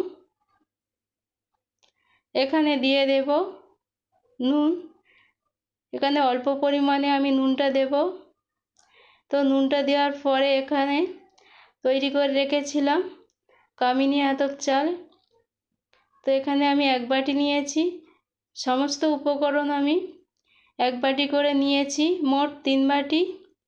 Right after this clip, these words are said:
নিয়ে এইভাবে আমি তৈরি করে নেব।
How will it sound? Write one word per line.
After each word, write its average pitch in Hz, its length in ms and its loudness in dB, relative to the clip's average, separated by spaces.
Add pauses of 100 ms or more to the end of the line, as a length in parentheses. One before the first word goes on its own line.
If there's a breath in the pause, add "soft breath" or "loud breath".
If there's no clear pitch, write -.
(600 loud breath)
নিয়ে 269 280 2
এইভাবে 285 420 2
আমি 285 120 0 (100)
তৈরি 269 260 2
করে 285 220 0 (100)
নেব। 269 180 0